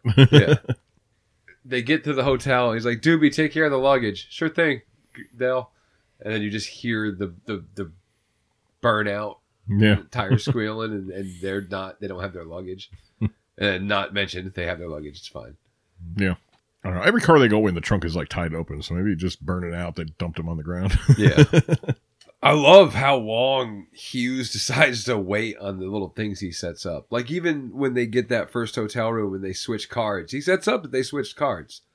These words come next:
Speaker 1: Yep.
Speaker 2: That doesn't pay off until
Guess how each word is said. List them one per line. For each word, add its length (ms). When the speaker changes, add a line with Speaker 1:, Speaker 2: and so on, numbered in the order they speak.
Speaker 1:
Yep. 200
Speaker 2:
That 160
doesn't 240
pay 200
off 280
until 540